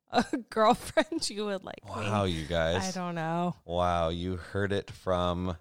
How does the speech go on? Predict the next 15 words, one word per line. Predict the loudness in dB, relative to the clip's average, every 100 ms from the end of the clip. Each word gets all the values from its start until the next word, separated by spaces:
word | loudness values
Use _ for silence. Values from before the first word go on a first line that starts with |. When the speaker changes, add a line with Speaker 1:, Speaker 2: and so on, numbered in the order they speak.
| _ _ -8
Speaker 2:
I |
can't | -4 -2
even | -2 0
say | 0
the | 0
horse's | 2 0 0 -6 -4
mouth. | -2 -4 -6 -16 _ _ 0
You've | 2 8
heard, | 10 10 8
heard | 8 8
it | 6
from | 8 8
her | 10 10
mouth. | 10 10 10 6 -2
<laughs> | -14